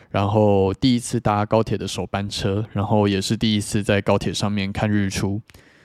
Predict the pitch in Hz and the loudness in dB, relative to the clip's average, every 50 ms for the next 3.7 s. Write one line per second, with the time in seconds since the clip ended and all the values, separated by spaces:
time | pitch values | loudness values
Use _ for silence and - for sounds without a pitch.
0 | _ - - - 98 98 95 95 - 107 98 - 110 104 101 98 - - 104 98 | _ -8 -4 -2 -2 0 0 -2 -2 -2 -2 0 0 0 0 0 -2 -4 -4 -2
1 | 104 104 98 - 110 101 101 104 95 107 104 101 98 - 104 98 - 98 - - | -2 -2 0 0 0 -2 0 -4 -4 -2 -2 -2 0 0 -2 -2 -2 -4 -6 -6
2 | - 101 - 107 101 - 69 90 82 69 90 95 98 - 110 101 98 - 98 95 | -6 0 0 2 0 0 -2 -4 -4 -4 -4 -4 -4 -2 -4 -4 -2 -2 -4 -2
3 | - 85 - - - 82 73 - 107 78 69 - 78 55 | -4 -4 -4 -6 -8 -8 -6 -4 -4 -4 -4 -8 -10 -12